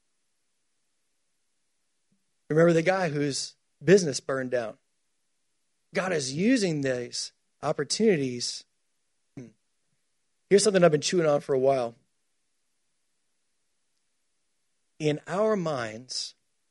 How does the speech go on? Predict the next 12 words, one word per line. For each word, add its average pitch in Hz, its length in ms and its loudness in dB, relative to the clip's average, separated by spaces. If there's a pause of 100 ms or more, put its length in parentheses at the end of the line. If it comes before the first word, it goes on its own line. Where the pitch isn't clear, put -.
(320)
we 190 320 4
believe 139 720 0 (720)
that 135 360 2 (1200)
a 147 80 -4
young 196 260 4
man 180 180 4
or - 20 2
young 165 280 0
woman 139 420 -4 (400)
in 156 140 -2
the 165 80 0
home 139 560 0